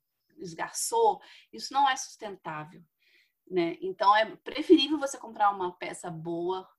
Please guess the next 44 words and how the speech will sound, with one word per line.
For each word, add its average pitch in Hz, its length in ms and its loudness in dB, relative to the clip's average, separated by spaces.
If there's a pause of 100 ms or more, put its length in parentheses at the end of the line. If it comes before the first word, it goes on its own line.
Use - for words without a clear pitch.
(100)
uma 220 640 8 (340)
roupa 190 360 -8
boa, 185 540 2
que - 100 -18
seja 185 280 -10
até 185 160 -10
mais 180 240 -8
cara 185 320 4
e 170 40 -12
tudo 180 200 -16
mais, 180 220 -6
mas 214 160 -14
que - 120 -18
vai 233 300 8
durar 226 220 4
a 214 40 -4
vida 226 280 -14
toda 220 320 0
com 202 100 -20
você, 202 280 -12
que - 80 -14
você 196 80 -20
vai 196 100 -10
passar - 300 -12
pra 214 100 -18
sua - 180 -16
filha, 185 640 -12 (380)
sabe? 190 340 8
Do 208 140 -8
que 208 140 -8
ficar - 240 -14
comprando 190 440 -6
um 190 40 -10
monte 185 320 0
de 196 100 -6
blusinha 180 580 -4 (380)
de 185 140 -4
dez 175 260 -2
reais, 170 400 -8
assim. 160 340 -14 (120)
Então, 381 760 4
eu 381 320 2
fui - 460 -12
muito 269 440 -4